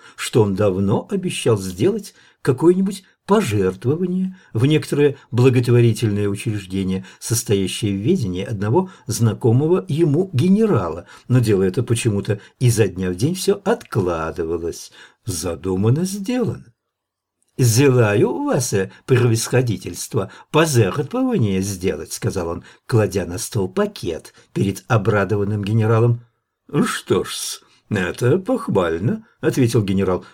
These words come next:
«Я всегда это знал, что вы, как еврей, и по закону Давидову».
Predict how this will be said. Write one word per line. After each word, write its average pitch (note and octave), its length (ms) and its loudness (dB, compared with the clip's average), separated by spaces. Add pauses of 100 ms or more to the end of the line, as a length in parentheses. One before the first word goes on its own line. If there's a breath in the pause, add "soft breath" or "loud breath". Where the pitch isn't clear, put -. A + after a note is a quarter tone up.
(120)
«Я E2+ 360 -2
всегда A#2 500 -2
это E2+ 240 -4
знал, G3+ 340 -2 (220 soft breath)
что - 380 0
вы, A2 580 -2
как - 440 -8 (120)
еврей, A2 800 -2 (220 loud breath)
и G2 260 2
по - 180 0
закону F#2 580 -2
Давидову». F#3 680 0